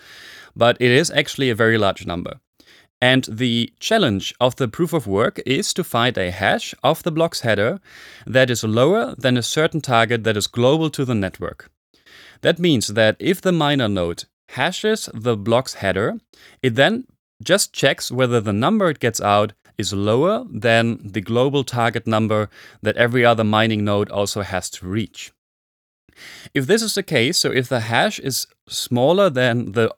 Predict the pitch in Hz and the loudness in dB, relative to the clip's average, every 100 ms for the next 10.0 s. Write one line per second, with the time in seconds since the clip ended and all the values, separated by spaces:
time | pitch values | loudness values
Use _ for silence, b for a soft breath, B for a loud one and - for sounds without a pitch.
0 | 107 117 123 110 104 98 87 107 170 - | -8 -2 0 0 -2 -2 0 -2 -4 -8
1 | B B B - 131 - 127 151 185 - | B B B -4 -2 2 2 2 0 0
2 | 123 113 117 110 b b - 165 156 123 | 2 4 2 -2 b b -4 -2 -2 0
3 | 110 95 92 143 - - _ b b b | 0 0 0 0 -2 -14 _ b b b
4 | _ 120 123 113 98 113 139 - 139 147 | _ 0 2 0 -2 2 2 0 -4 0
5 | 147 139 - - 107 113 107 101 - 160 | 0 0 -6 -10 -2 2 2 2 0 0
6 | 196 175 135 131 131 - b b b - | 0 -2 0 0 0 -8 b b b -6
7 | 127 120 110 104 95 85 - - _ _ | -2 0 2 0 0 -4 -8 -14 _ _
8 | _ _ _ _ _ _ - 123 - 202 | _ _ _ _ _ _ -6 -4 0 0
9 | 196 160 123 127 117 117 113 110 107 | 2 0 2 2 2 2 4 4 0